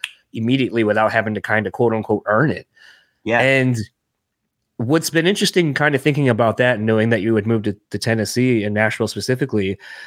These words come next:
Speaker 1: was kinda going through of some of your socials. Like, you do things in such a way that, and it may be, like, your media team, I don't know. Um, but I feel like there's such little, like, pieces of you sprinkled throughout everything you do. Like,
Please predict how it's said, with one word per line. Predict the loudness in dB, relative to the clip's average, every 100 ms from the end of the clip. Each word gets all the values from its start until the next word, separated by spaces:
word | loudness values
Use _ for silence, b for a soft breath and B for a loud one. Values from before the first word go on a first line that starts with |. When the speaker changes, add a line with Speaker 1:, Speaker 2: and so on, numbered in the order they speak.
| B
Speaker 1:
was | -4
kinda | 0 0 2
going | 2 2 2
through | 0 2 4 4
of | 2
some | 0 0
of | 2
your | 2
socials. | 2 0 0 -2 0
Like, | -2 _ _ _ _ _ _ -14 -6
you | -2 0
do | 0 0
things | 0 -2 -2
in | 0
such | 0 0
a | 0
way | 2 2 2
that, | 0 -2 B B B B B B _ _ _ _ _ -4
and | 0
it | 0 0
may | 0 2
be, | 0
like, | 0 0
your | -2
media | -2 -2 -2 -2
team, | -2 0
I | 0
don't | -2
know. | -2 0 0 -2 _ -6
Um, | 0 2 0 -2
but | -2 0
I |
feel | 0 0
like | 0
there's | -2 0
such | -2 0
little, | 0 2 2
like, | 0 -2
pieces | -4 -4 -2 -4
of | -2 -4
you | -4 -2 0 0
sprinkled | -2 -2 -2 -2 0
throughout | 0 2
everything | 0 -2 -2 -2
you | 0
do. | 0 2
Like, | 0 -2